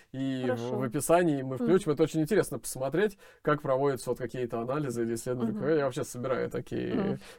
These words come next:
Speaker 1: у меня коллекция таких
Speaker 2: Да.
Speaker 1: отчётов, и да, в следующем году выйдет книга, э,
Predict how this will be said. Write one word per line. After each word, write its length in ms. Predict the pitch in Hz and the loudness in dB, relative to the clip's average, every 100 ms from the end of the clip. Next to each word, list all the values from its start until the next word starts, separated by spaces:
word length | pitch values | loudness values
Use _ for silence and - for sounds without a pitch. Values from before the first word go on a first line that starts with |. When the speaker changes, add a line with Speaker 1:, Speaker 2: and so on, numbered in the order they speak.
| - | 0
Speaker 1:
у 60 | |
меня 180 | 143 139 | 4 4
коллекция 460 | 131 143 123 - 120 | 4 4 2 0 0
таких 280 | 120 - - | 0 -4 -2
Speaker 2:
Да. 40 | |
Speaker 1:
отчётов, 380 | 202 208 208 131 | 2 2 2 -2
и 220 | 135 131 123 | -4 -4 -2
да, 200 | 123 113 | -2 -2
в 40 | |
следующем 320 | 135 120 131 | -4 -6 -4
году 240 | 123 131 120 | -4 -2 0
выйдет 220 | 120 117 | 0 -2
книга, 360 | - 123 120 117 - - | -2 -2 0 -2 -6 -14
э, 340 | - 120 120 | -8 -6 -6